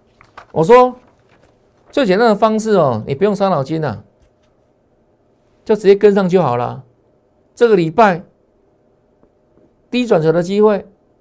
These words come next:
那好的股票怎么布局？用形态战法，一档一档的复制，形态刚转强股真的很有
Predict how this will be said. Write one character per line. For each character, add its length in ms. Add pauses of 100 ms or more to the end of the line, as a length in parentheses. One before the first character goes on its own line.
(600)
那 160
好 140
的 100
股 180
票 240 (320)
怎 120
么 80
布 180
局？ 400 (480)
用 160
形 140
态 120
战 240
法， 300 (420)
一 100
档 300
一 80
档 200
的 80
复 240
制， 360 (520)
形 360
态 180
刚 380
转 260
强 320
股 160
真 140
的 180
很 260
有 300